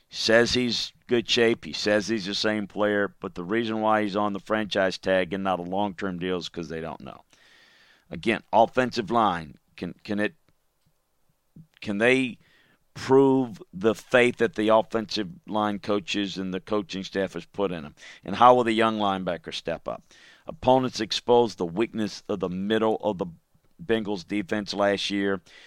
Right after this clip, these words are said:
Taylor basically started from scratch to fix it. Newcomers could come in and help the offensive line and linebacker.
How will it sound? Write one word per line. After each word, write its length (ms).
Taylor 300
basically 560
started 400
from 200
scratch 440
to 100
fix 320
it. 160
Newcomers 600
could 220
come 240
in 260
and 140
help 320
the 80
offensive 500
line 220
and 100
linebacker. 680